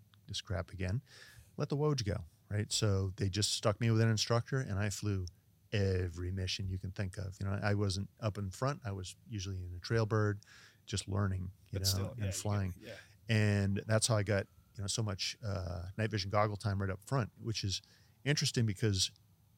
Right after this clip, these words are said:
Speaker 1: you gotta put Desert Storm and Desert Shield in perspective in that at the time, the Army would say, "We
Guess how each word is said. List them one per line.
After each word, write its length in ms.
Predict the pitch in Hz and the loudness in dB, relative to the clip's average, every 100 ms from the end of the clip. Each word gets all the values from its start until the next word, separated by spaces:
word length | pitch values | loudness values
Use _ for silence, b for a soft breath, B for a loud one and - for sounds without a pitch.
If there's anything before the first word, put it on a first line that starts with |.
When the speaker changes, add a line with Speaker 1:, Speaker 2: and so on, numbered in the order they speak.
| _ - | _ -2
Speaker 1:
you 100 | 113 | 4
gotta 100 | 123 | 4
put 300 | 131 123 110 | 2 -2 2
Desert 320 | 120 113 127 | 2 4 0
Storm 580 | - - 123 123 120 117 | -2 2 6 6 6 2
and 80 | 104 | 2
Desert 260 | 107 98 | 2 2
Shield 220 | - 117 104 | 0 0 0
in 80 | 92 | -2
perspective 580 | 92 - 113 - 92 | -4 0 0 0 -2
in 100 | 98 101 | 0 0
that 200 | 98 92 _ _ _ _ _ _ _ _ _ _ - - | 0 -2 _ _ _ _ _ _ _ _ _ _ -6 0
at 140 | 120 | 0
the 80 | 113 | 0
time, 540 | - 135 151 113 104 - B B B | 2 4 6 6 2 -4 B B B
the 120 | 117 | -2
Army 380 | 113 127 131 123 | 2 4 8 8
would 180 | 110 110 | 8 6
say, 460 | - 113 107 101 98 - | 4 4 2 0 -2 -2
"We 300 | 113 139 147 | 4 6 4